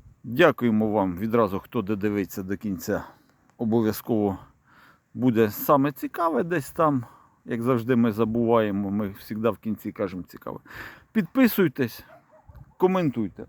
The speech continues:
обов'язково коментуйте відео, коментуйте поради,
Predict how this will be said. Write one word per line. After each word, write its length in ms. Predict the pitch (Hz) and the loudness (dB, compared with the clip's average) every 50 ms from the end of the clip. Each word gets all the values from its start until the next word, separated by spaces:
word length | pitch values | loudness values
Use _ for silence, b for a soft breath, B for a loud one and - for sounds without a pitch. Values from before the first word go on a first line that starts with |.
| - - | -8 -6
обов'язково 760 | 233 214 175 160 156 143 139 - - - - 131 113 104 98 | -6 -2 0 2 2 2 2 0 -2 -2 0 2 2 2 0
коментуйте 680 | - - - 151 143 156 160 143 - 175 151 123 - 127 | 0 -2 0 2 2 2 2 0 0 -2 -2 0 0 0
відео, 460 | 113 113 113 110 98 95 95 92 92 B B B B B B B B B B B _ | 0 0 0 0 0 0 0 -2 -2 B B B B B B B B B B B _
коментуйте 600 | - 143 147 165 151 - 180 165 139 110 - 107 | -2 0 0 0 0 2 2 0 2 2 2 0
поради, 680 | - - - 131 151 151 151 139 135 123 117 113 113 | 0 0 2 2 4 6 6 6 4 4 0 -2 -2